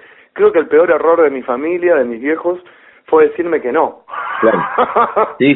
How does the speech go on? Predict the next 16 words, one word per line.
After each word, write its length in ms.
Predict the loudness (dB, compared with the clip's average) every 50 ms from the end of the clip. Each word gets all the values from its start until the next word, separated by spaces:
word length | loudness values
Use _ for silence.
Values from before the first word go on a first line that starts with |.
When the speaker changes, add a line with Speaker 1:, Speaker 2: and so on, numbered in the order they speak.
| 0 -2
Speaker 2:
sí, 120 | -8 -8 -6
sí, 140 | -8 -12 -12 -14 -16
sí. 140 | -16 -4 -2
Speaker 1:
Entonces, 960 | -2 -2 -2 0 0 2 2 2 0 -2 -4 0 2 4 4 4 4 2 0 -2 -2
eso 320 | -2 0 0 0 -2 -2 -2 -2 0
fue, 340 | 2 2 2 2 0 -2 -4
en 100 | -6 -4
realidad, 360 | -4 -4 -2 -2 -2 -2 -2
un 80 | -2 -2
entrenamiento 840 | -4 -4 -4 -2 0 0 0 -2 -4 -6 -6 -6 -6 -4 0 0 0
a 40 |
mi, 140 | 0 0 -4
de 120 | -6 -6 -6
mi 140 | -6 -6
propio 320 | -4 -2 -2 0 0 0 -2
deseo. 640 | -2 -2 -2 0 2 2 2 2 -2 -4 -8 -12